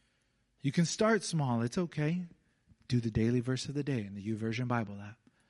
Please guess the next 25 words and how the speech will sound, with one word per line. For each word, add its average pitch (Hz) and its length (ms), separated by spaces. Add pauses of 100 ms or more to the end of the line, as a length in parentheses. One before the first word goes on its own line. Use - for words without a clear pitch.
(180)
If - 80
you're 131 100
not 135 200
even 131 180
reading 139 240
the 135 80
Bible 139 260
now, 151 140
start 110 320
with 135 160
that. 170 220 (640)
Pick - 180
a 170 60
plan. 165 560
Pick - 160
a 170 40
Bible 160 360
plan. 95 400 (500)
Read 135 240
a 156 60
few 170 240
chapters 160 500
a 151 60
day. 160 180 (240)
Something. 202 640